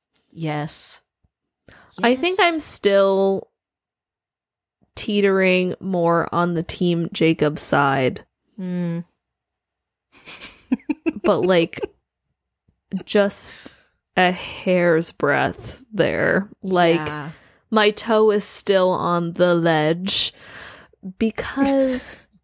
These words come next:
Speaker 1: <laughs>
Speaker 2: it's just like you said, like he says in the book, they are real soulmates. They're, like, real life soulmates.
Speaker 1: Yeah.
Speaker 2: Not, um,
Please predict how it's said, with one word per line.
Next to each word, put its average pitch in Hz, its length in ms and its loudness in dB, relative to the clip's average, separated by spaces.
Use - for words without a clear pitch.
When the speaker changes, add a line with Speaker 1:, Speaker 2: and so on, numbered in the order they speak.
Speaker 1:
<laughs> - 560 -12
Speaker 2:
it's 233 220 0
just 254 220 0
like 285 220 0
you 220 360 2
said, 208 500 2
like 170 200 2
he 175 180 0
says 185 280 0
in 196 80 2
the 196 80 0
book, 165 460 0
they 262 600 0
are 190 600 0
real 185 760 2
soulmates. - 760 -4
They're, 269 160 4
like, 302 200 2
real 240 680 4
life 185 640 0
soulmates. - 960 -4
Speaker 1:
Yeah. 185 260 -4
Speaker 2:
Not, 214 480 0
um, 190 280 0